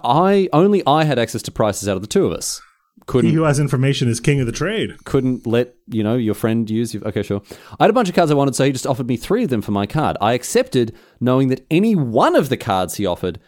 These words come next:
Speaker 1: was worth as much as mine. So let's say, for example, that they found one card that he wanted. It was a ten dollar card,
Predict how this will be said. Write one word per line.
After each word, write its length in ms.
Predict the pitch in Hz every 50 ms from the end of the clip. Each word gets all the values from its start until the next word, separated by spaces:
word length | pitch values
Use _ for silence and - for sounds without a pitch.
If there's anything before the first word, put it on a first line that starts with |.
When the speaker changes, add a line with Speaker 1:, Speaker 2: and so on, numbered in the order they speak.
| _ _ -
Speaker 1:
was 180 | 120 117 110 117
worth 360 | 101 101 98 95 98 - 104
as 120 | 104 -
much 220 | 98 82 78 - -
as 100 | 87 85
mine. 220 | 143 135 98 87
So 140 | - - 117
let's 200 | 120 139 135 -
say, 120 | 156 139
for 100 | - -
example, 380 | 123 101 - 113 107 - 110 98
that 160 | 104 98 -
they 160 | 104 95 92
found 220 | - - 107 104 113
one 140 | 147 151
card 200 | 151 151 127 113 95
that 80 | 92
he 40 | 95
wanted. 320 | 90 107 113 107 104 107 -
It 60 | -
was 120 | 92 85
a 40 | 87
ten 200 | - - 120 113
dollar 180 | 101 92 87 85
card, 300 | - 95 95 92 90